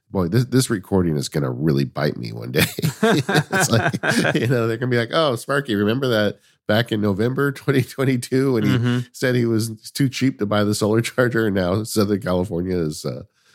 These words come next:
Speaker 1: off, off grid for two weeks. Yeah,
Speaker 2: Yeah.
Speaker 1: that, that, that's not gonna age well. But e-, either way, I'll, at some point I'll get there.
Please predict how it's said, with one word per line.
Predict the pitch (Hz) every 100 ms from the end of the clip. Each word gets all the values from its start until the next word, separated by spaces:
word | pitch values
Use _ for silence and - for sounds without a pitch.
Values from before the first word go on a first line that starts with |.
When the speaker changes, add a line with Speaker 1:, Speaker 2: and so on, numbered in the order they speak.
| _ _ -
Speaker 1:
off, | 98 - -
off | 98 95 -
grid | 104 107
for | 113
two | - 123
weeks. | 117 139 - -
Yeah, | 80 82 71 85
Speaker 2:
Yeah. | 76
Speaker 1:
that, | - - - 131 _ _ _ _ -
that, | - 98 101
that's | 107 -
not | 104 98
gonna | 85 67 85
age | 73
well. | 69 53 - -
But | 87 101
e-, | 123 113 107 - 98
either | 80
way, | 62
I'll, | 80 127 -
at | 147
some | 143 180
point | 123 98 -
I'll | 69 -
get | -
there. | - -